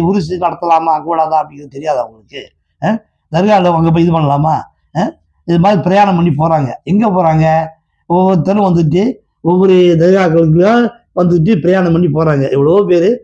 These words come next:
குடும்ப குடும்பமா வேன்லயும் கார்லயும் போயிட்டு இருக்காங்க. சரி, இது மாதிரி போறதுக்கு அனுமதி இருக்குதா? ரசூல் ஸல்லல்லாஹு அலைஹி வஸல்லம் ஹதீஸ்ல வருது,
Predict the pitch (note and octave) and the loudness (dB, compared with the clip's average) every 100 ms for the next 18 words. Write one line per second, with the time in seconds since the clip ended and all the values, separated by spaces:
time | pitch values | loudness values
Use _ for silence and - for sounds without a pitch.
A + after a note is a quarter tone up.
0 | _ - F3+ G#3 G3 F#3+ F3+ F3 F#3+ E3+ | _ -4 0 2 2 2 0 0 0 0
1 | F3 E3 D#3+ D#3 D#3+ D#3 E3 D3 D#3+ D3+ | 0 0 0 0 -2 -4 -4 -2 -4 -4
2 | D#3+ D3 C#3 C3 A#2 G#2+ - _ _ _ | -4 -6 -12 -14 -16 -18 -20 _ _ _
3 | - F#3+ F3 F#3+ G#3 E3 G3 F3+ D#3 F3+ | -2 0 2 2 2 2 2 0 0 0
4 | E3+ C#3 C#3 C#3 A#2 - _ - - A3+ | 0 0 -2 -4 -6 -12 _ -10 -4 -2
5 | F3 E3+ D#3+ D#3+ D3 C#3 D#3+ C#3+ D3+ C#3 | 0 0 2 0 0 0 0 -2 -2 -2
6 | B2+ B2+ | -2 -2